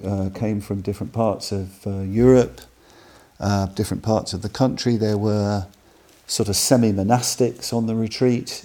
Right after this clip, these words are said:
There were married people on the retreat. There were single people on the retreat. There were young people in terms of age, natural age, old people in terms of age. It was old Jyoti Pala in his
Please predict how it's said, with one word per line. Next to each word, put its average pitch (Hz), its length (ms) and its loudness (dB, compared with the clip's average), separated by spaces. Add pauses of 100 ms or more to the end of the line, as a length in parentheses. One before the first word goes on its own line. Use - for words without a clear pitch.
There 104 200 -2
were 101 260 0
married 127 500 4
people 117 320 0
on 117 100 2
the 113 100 0
retreat. 113 640 -2 (520)
There 98 140 -2
were 95 80 0
single 131 480 6
people 117 400 -2
on 113 100 0
the 110 80 0
retreat. 110 540 -2
There 101 120 -2
were 98 100 0
young 123 680 6 (100)
people 107 320 -2
in 98 120 -4
terms 104 360 -4
of 104 100 2
age, 107 560 0 (440)
natural 117 480 2
age, 107 480 -2 (480)
old 135 380 6
people 110 340 0
in 107 160 0
terms 110 360 0
of 107 100 0
age. 110 320 0
It 104 60 0
was 104 140 0
old 117 260 6
Jyoti 110 380 2
Pala 117 360 6
in 107 140 2
his 104 360 -2